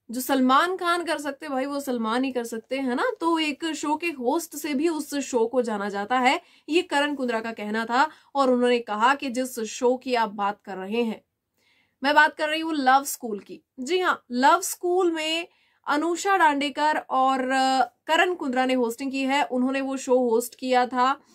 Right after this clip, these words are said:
यहाँ पर करण कुंद्रा का कहना है कि अगर उस शो को जाना जाता है तो हम दोनों के नाम से भी जाना जाता है।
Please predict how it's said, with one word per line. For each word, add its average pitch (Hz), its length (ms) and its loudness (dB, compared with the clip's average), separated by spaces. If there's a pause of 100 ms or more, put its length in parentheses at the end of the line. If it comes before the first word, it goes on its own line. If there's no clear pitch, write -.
(260)
यहाँ 247 260 2
पर 269 160 -2
करण 262 300 -2
कुंद्रा 254 260 2
का 254 140 0
कहना 240 380 -2
है 254 180 2
कि 262 120 -4
अगर 247 200 4
उस 254 260 -2
शो 247 420 2
को 254 160 0
जाना 226 280 -2
जाता 226 280 -2
है 240 260 0
तो 277 100 -6
हम 226 220 -4
दोनों 220 240 -2
के 240 120 -4
नाम 214 220 -4
से 247 160 -2
भी 247 120 0
जाना 233 260 0
जाता 220 260 -4
है। 247 260 0